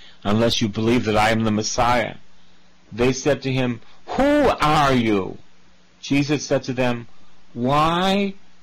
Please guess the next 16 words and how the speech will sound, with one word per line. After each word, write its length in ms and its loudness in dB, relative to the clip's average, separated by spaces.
do 180 2
I 160 4
speak 640 -2
to 120 -4
you 340 0
at 160 0
all? 480 0
I 180 4
have 300 0
much 600 -2
to 100 -4
say 380 2
to 160 -6
you 320 0
about 760 0
much, 360 -4